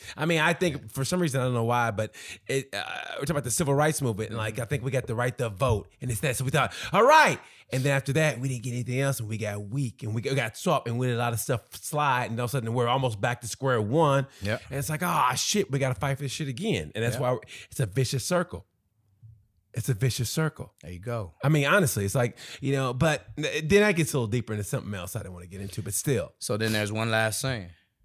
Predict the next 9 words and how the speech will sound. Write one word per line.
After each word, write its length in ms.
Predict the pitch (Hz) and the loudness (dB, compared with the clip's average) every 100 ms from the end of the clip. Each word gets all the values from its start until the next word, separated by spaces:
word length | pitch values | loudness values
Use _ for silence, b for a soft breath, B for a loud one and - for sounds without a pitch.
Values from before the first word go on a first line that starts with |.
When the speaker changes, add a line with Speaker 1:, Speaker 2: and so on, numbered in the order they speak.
| _ _ _ _ _ _ _ - | _ _ _ _ _ _ _ -18
Speaker 2:
It's 100 | 85 | -10
better 320 | 85 143 165 | 2 4 4
to 80 | 147 | 4
be 140 | 143 | 0
the 120 | 127 | 0
warrior 520 | 113 120 147 170 180 185 | 0 4 8 8 8 6
in 80 | 185 | 4
the 80 | |
garden 600 | 180 208 220 165 117 117 | 6 8 10 8 4 0